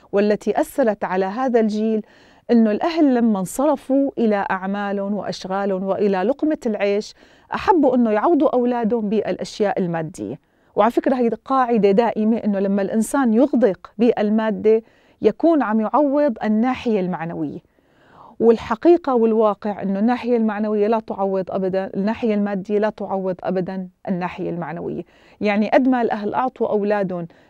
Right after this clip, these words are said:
من النعم ومن السفر ومن ال-، الجوالات الحديثة ومن الاتص-، الاتصال بالإنترنت،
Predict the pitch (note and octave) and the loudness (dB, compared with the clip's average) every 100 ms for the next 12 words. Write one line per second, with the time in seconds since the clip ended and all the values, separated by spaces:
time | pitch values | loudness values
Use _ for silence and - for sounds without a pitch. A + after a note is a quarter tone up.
0 | - G#3+ G#3 G3 G3 F#3 G#3 G3+ G3 F#3+ | -2 0 0 -2 -2 -2 -2 -2 -4 -4
1 | F#3+ F#3+ F#3+ F#3+ F3+ - - G#3+ - G#3+ | -4 -4 -4 -4 -6 -8 -6 -8 -6 -6
2 | G#3 G3+ F#3+ F#3+ F#3+ F#3 F3+ F3 F3 - | -4 -2 -2 -2 -2 -4 -4 -4 -4 -4
3 | F3 F3 G3+ F#3+ F#3 G#3 G3+ F#3+ - F3 | -4 0 0 2 0 0 -2 -8 -6 -2
4 | G#3+ G#3+ G#3+ G3+ F#3+ F#3+ F#3 F3+ F3 G#2+ | -2 0 0 0 0 -2 -2 -2 -4 -4
5 | - - - E3 D3 D3 - G#3 G#3+ G3 | -4 -6 -6 -4 -2 -4 -6 -6 -2 -2
6 | F3+ - F#3+ F#3+ F#3+ G#3+ | -2 -4 -4 -4 -2 -4